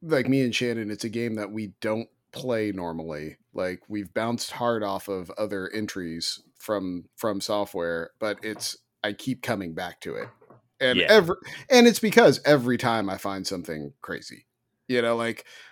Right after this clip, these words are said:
Speaker 1: I was just doing some random exploring, killing some dudes that were, like, uh, you know,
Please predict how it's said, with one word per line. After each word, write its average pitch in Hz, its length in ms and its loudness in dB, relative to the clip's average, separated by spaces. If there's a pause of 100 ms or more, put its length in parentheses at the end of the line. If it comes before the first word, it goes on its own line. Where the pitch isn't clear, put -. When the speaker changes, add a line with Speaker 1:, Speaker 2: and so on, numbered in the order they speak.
(140)
Speaker 1:
I 147 80 8
was 151 140 10
just 147 200 6
doing 170 240 10
some 156 180 2
random 165 240 6
exploring, 156 720 4
killing 160 320 6
some 147 260 2
dudes 151 380 8
that 147 160 6
were, 139 200 6
like, 135 340 2 (340)
uh, 123 440 4
you 131 80 0
know, 120 120 4